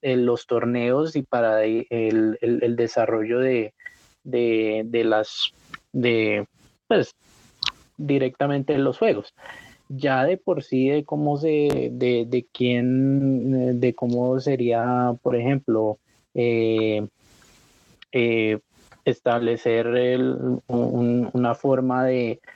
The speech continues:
remuneración a, a los jugadores o, eh, incluso, pues, digamos, también el, el fichaje de las personas y el establecer esas,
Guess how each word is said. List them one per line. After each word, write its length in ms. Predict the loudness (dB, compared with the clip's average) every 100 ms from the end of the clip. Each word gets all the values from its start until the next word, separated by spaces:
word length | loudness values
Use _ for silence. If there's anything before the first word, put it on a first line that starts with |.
| _
remuneración 1300 | -4 0 2 2 0 2 0 0 -2 0 2 0 -2 _ _ _ _ -4
a, 480 | -2 0 -2 -2
a 120 | -2 0
los 220 | 0 -2
jugadores 720 | -2 -2 0 0 0 -2 -2
o, 420 | -2 0 0 -2 -6 _ _ _ -4
eh, 580 | 0 0 0 0 0 0
incluso, 580 | 0 0 0 0 0 -2
pues, 200 | -2 0
digamos, 360 | 0 -2 -4
también 500 | -2 0 0 0 -4 -8 -18 -20 -14
el, 880 | -4 -2 0 0 0 0 0 0 -2 -6 _ _ -20 _ _ _ _ _ -2
el 160 | -2
fichaje 640 | 0 -4 -2 -2 0 0 0
de 200 | 0 2
las 240 | 0 -2
personas 540 | -4 -2 0 0 0 0
y 80 |
el 120 | -2 -2
establecer 580 | 0 0 2 0 0
esas, 420 | 0 0 0 -2